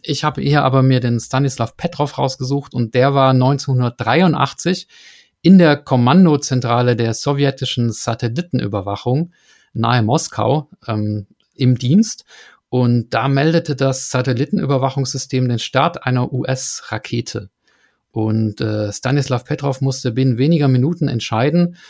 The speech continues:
ähm, ob er seinen Vorgesetzten einen Angriff oder einen Fehlalarm meldet.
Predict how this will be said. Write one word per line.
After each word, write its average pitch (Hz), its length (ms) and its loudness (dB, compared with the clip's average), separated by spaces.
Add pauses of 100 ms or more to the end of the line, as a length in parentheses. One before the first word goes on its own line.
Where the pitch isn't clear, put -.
(300)
ähm, 120 460 0
ob - 240 -4
er 120 320 0
seinen 113 640 -2 (220)
Vorgesetzten 139 800 0
einen 113 200 0
Angriff 180 680 2
oder 131 220 2
einen 127 180 0
Fehlalarm 104 840 -2
meldet. 104 400 -10